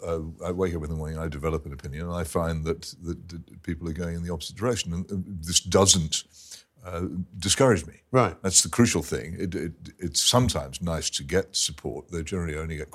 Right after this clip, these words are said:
Speaker 1: fairly modest support
Speaker 2: Yeah.
Speaker 1: for anything I say, but it doesn't, it doesn't discourage me when, when, when people mock me.
Speaker 2: Mm.
Speaker 1: Or I've been insulted by experts,
Speaker 2: Yeah.
Speaker 1: going right back to the days of Alistair,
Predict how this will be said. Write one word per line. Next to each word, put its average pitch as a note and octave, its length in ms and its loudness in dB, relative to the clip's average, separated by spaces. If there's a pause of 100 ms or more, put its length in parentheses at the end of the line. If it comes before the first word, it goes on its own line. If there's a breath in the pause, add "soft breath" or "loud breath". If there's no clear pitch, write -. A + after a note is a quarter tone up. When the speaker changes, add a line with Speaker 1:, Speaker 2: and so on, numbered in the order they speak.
(120)
Speaker 1:
fairly D2 240 -4
modest F2+ 340 0
support G#2 260 0
Speaker 2:
Yeah. D#2 80 -4
Speaker 1:
for D2+ 60 -18
anything - 260 -18
I D#2+ 40 -20
say, - 200 -8
but G#2+ 160 -2
it A2+ 60 -10
doesn't, A#2 320 0 (420 loud breath)
it - 40 -10
doesn't B2 240 4
discourage A2+ 540 6
me E2 160 -2
when, E2+ 300 -12
when, F2 380 -4
when F2+ 160 -6
people E2 320 -6
mock E2 220 0
me. A2+ 180 4
Speaker 2:
Mm. D#2 60 -6
Speaker 1:
Or F#2 120 0
I've F#3 120 2
been F3 100 2
insulted G#2 440 6
by E2 200 0
experts, - 480 -10
Speaker 2:
Yeah. G#2 220 4 (180)
Speaker 1:
going F#2 140 2
right G2+ 260 2
back E2 200 0
to - 120 -14
the D#2+ 80 -18
days E2 340 -2
of D#2 80 -10
Alistair, - 400 -6